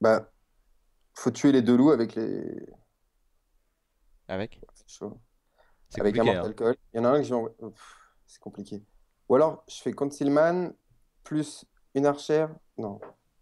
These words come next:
Speaker 1: Ça a pas de sens.
Speaker 2: C'est pas évident comme toi. C'est pas évident du tout.
Speaker 1: Euh,
Speaker 2: Là, il t-, là, il t'a fait la sortie de sa vie, hein, le mec en face.
Speaker 1: Oui, il a essayé de sortir de, oui, il en fera,
Speaker 2: <laughs>
Speaker 1: il en fera plus des comme ça, mais bon. Moi, en attendant, il est en train de me rect.
Speaker 2: Ouais. Bah, c'est pas très grave.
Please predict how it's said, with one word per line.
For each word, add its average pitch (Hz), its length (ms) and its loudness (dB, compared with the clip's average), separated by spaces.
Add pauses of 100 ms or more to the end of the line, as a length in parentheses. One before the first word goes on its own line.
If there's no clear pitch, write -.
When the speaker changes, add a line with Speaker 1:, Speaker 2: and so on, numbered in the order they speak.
(400)
Speaker 1:
Ça - 120 -8
a - 20 -8
pas 104 120 -4
de 101 60 -8
sens. - 380 -20
Speaker 2:
C'est 104 120 -10
pas 113 140 -2
évident 107 240 -4
comme 98 140 -8
toi. 78 220 -10
C'est - 180 -16
pas 101 100 -8
évident 98 240 -10
du 85 100 -14
tout. 85 100 -12 (960)
Speaker 1:
Euh, 110 720 -2 (360)
Speaker 2:
Là, 117 100 0
il 131 60 0
t-, 92 160 -8
là, 117 120 2
il 123 60 0
t'a 123 100 -4
fait 107 120 -8
la 104 80 -4
sortie - 200 -14
de - 60 -18
sa 117 100 -8
vie, 98 160 -10
hein, 87 80 -10
le 85 60 -12
mec 82 160 -14
en 80 60 -12
face. - 240 -14 (200)
Speaker 1:
Oui, 147 120 6
il - 60 6
a - 40 6
essayé 131 160 2
de 120 80 4
sortir 127 200 0
de, 135 100 0
oui, 135 180 6
il 101 100 4
en 101 60 2
fera, 107 160 -2
Speaker 2:
<laughs> - 120 -10
Speaker 1:
il 107 180 -8
en 107 60 -2
fera - 140 -14
plus 131 120 -10
des 120 100 2
comme 123 160 4
ça, 143 160 2
mais 110 100 4
bon. 110 220 0 (420)
Moi, 123 120 0
en 123 40 4
attendant, 127 200 2
il - 20 4
est 120 40 2
en 113 40 0
train 113 120 -2
de 113 40 -4
me 120 100 2
rect. 127 320 0 (360)
Speaker 2:
Ouais. 104 180 2 (300)
Bah, 113 100 0
c'est 117 100 -4
pas 180 80 2
très 139 120 -2
grave. 87 140 2